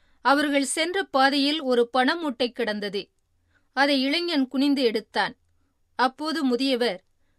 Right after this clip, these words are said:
"கடவுள் இதனை எனக்காக அனுப்பியிருக்கின்றார் என்று நினைக்கின்றேன், நாம் இதை பகிர்ந்து கொள்வோம்," என்றார். ஆனால் இளைஞன், "இல்லை, இல்லை, நாம் இருவரும் சேர்ந்து இதனை கண்டுபிடிக்கவில்லை,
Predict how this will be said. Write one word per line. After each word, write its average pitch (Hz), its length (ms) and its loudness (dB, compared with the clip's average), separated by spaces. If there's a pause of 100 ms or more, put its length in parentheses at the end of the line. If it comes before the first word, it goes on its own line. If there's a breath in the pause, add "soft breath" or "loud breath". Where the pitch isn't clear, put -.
(160)
"கடவுள் 339 520 2
இதனை 269 340 0
எனக்காக 277 640 0
அனுப்பியிருக்கின்றார் 262 920 -2
என்று 226 200 -4
நினைக்கின்றேன், 233 760 -4 (440)
நாம் 277 340 0
இதை 262 240 0
பகிர்ந்து 285 500 -4
கொள்வோம்," 254 460 -2
என்றார். 190 480 -4 (760)
ஆனால் 262 440 4
இளைஞன், 262 640 -2 (340)
"இல்லை, 277 300 -2
இல்லை, 254 320 -2 (240)
நாம் 262 300 2
இருவரும் 330 440 -4
சேர்ந்து 302 480 -4
இதனை 247 360 -2
கண்டுபிடிக்கவில்லை, 240 880 -4